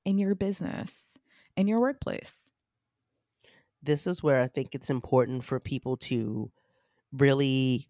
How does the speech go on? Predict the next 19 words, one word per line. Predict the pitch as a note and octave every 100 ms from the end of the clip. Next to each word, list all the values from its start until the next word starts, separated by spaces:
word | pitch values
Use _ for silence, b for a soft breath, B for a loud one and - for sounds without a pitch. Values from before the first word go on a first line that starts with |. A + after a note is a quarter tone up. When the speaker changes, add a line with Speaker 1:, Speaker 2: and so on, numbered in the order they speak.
| _ _ _ _ -
Speaker 2:
take | - E3+ - -
ownership | C#3 C#3 C3 - G#2+ -
of | - B2
the | C3 B2
fact | - A#2+ G#2+ -
that | B2 A2+ A2 _ _ _ _ _ _ _ _ _ _ _ -
you | C#3+ E3+
hear | D#3 F3+ F3 F#3+
the | F#3
term | - E3+ D3 C#3
influencer | C3 C#3 C3+ C#3 B2 B2 C3 B2
all, | A2+ B2 B2 B2
all | - C#3+ C3+
over | B2
the | A#2+
place, | - F#2 - -
and | C3+
you | B2+
think | B2+ C3 B2+ -